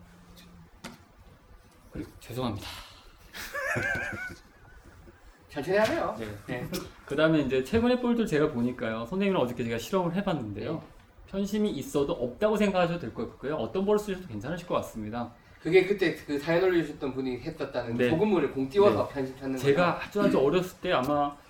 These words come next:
Speaker 1: 팔십육 년도인가 팔십팔 년도 때 이제 프로님들이 이렇게 하시는 걸 봤었어요.
Speaker 2: 네.
Speaker 1: 그 동-,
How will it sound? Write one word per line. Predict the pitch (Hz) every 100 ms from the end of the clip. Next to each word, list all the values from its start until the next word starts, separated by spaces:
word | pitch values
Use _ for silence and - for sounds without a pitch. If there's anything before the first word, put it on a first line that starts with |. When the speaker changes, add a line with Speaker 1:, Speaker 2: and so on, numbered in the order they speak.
| -
Speaker 1:
팔십육 | 226 240 226 143 165
년도인가 | 202 185 165 160
팔십팔 | 185 - 196
년도 | 208 196 160
때 | - 135
이제 | 123
프로님들이 | - 240 220 165
이렇게 | 135 135
하시는 | 160 190 214
걸 | 175
봤었어요. | 170 - 156 - 120 110
Speaker 2:
네. | 113 104 107 - - -
Speaker 1:
그 | 143
동-, | 214